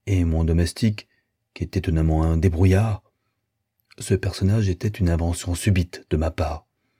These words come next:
M'y cuira aisément une côtelette. Mes goûts, mes habitudes sont des plus simples. Je ne vis que de fleurs. Puis je me hasardai à ajouter que si elles étaient très pauvres, c'était une raison de plus pour louer leur chambre.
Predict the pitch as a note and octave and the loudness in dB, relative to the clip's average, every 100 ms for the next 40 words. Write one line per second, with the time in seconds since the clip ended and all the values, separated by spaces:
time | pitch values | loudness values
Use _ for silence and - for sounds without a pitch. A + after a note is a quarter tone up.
0 | _ _ _ _ D#3+ B2+ A#2+ C#3+ A#2+ B2 | _ _ _ _ 4 4 4 0 4 4
1 | A#2+ A#2+ A#2 B2 A#2 A2 - G#2 - _ | 4 4 6 4 2 -4 -6 -8 -10 _
2 | _ _ _ _ _ _ F3+ C#3+ C3 C#3 | _ _ _ _ _ _ 4 6 6 6
3 | C#3 A#2+ A2 G#2+ A2 A2 B2 A2+ G#2 - | 4 4 4 4 2 2 2 2 0 0
4 | G#2+ G#2+ G#2 C3 - C3+ A2+ G2+ - _ | 2 4 2 0 -2 -2 -4 -8 -16 _
5 | _ _ _ F#3 E3+ D3+ D3 F3+ D3 A#2+ | _ _ _ -4 2 2 2 2 2 2
6 | - F#2 E2 - _ _ _ _ _ _ | 2 0 0 -8 _ _ _ _ _ _
7 | _ _ _ _ _ _ _ - G#2 G#2+ | _ _ _ _ _ _ _ 0 4 4
8 | G2 E2 F2+ F2+ E2 E2+ G2+ F#2+ F2+ E2+ | 4 2 2 2 0 0 0 2 0 -2
9 | A#2 A#2 _ _ _ _ - F#2+ F2 F#2 | -2 -2 _ _ _ _ -4 -2 2 2
10 | F2 F2+ A2+ - E2 - F2 G#2 A2 - | 2 0 -2 -2 -4 -2 -2 -2 -4 -10
11 | _ _ _ _ _ - - F#2 F#2 - | _ _ _ _ _ -8 -2 0 0 0
12 | F#2 F2+ F2+ A2 A#2+ B2 G#2 - - F2 | 0 2 4 2 4 2 2 -2 -4 0
13 | F2 E2 D#2+ E2 - - E2 E2 F2 | 2 4 2 0 -2 -2 -2 -2 -6